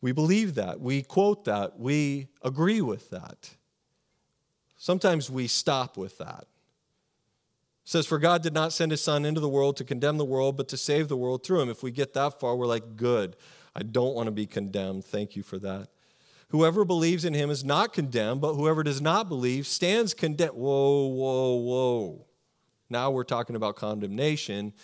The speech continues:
already because they have not believed in the name of God's one and only Son. And then it goes even deeper. And it says, "This is the verdict. Light has come into the world, but people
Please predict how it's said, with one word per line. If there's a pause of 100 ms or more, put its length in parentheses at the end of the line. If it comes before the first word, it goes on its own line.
(340)
already
because
they
have
not
believed
in
the
name
of
God's
one
and
only
Son. (1040)
And
then
it
goes
even
deeper. (760)
And
it
says,
"This
is
the
verdict. (960)
Light
has
come
into
the
world, (1080)
but
people